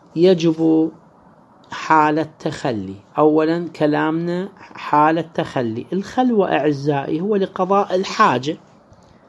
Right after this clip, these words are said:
عند قضاء الحاجة، يعني الإنسان إذا أراد أن يتبول أو أن يتغوط ف-،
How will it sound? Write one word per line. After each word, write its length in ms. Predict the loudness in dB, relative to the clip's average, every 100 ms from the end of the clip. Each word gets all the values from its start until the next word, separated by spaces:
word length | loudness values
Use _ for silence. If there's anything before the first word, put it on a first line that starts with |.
| _ _ _ _ 2
عند 240 | 4 4
قضاء 540 | 0 -4 0 0 0 -4
الحاجة، 540 | -6 -8 -6 -8 -12 -20 _ _ _ _ -6
يعني 240 | -2 0 0
الإنسان 760 | 0 -2 -4 0 0 0 -4 -4
إذا 300 | 0 0 2
أراد 380 | 2 4 4 2
أن 180 | -2 -2
يتبول 800 | -2 -4 2 2 4 0 -2 -6 -6
أو 200 | -4 -2
أن 120 | -2 -2
يتغوط 760 | -2 -2 0 2 2 2 -2 -6 -20 _ _ _ _ _ _ _ _ _ _ _ _ -20 -20 -20 -20 -20 -20 -20
ف-، 440 | -2 4 4 4